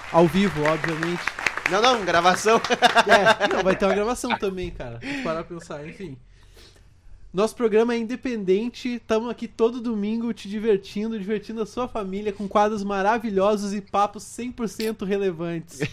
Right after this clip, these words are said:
Speaker 2: <laughs>
Speaker 1: Não, não é verdade, não. O que mais que eu tenho que falar aqui pra vocês, ó? Vocês podem participar do nosso programa, não só pelo chat que tá ali, mas também botando aí no chat, exclamação Discord, vocês vão pro nosso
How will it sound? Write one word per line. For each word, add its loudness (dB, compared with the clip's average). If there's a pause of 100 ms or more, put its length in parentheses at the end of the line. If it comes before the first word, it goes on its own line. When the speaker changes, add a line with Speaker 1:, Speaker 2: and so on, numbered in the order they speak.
(120)
Speaker 2:
<laughs> -2 (160)
Speaker 1:
Não, 8
não 6
é 2 (200)
verdade, -2
não. -6
O -14 (120)
que 0
mais 0
que -6
eu -8
tenho -4
que -16
falar 0
aqui -6
pra -2
vocês, -2
ó? -8 (200)
Vocês -4
podem 2
participar 2
do -6
nosso -4
programa, -2 (160)
não -2
só -2
pelo -4
chat -2
que -20
tá -2
ali, -4 (540)
mas -4
também 0
botando -2
aí 2
no -2
chat, -4
exclamação -6
Discord, -4
vocês -6
vão -8
pro -14
nosso -14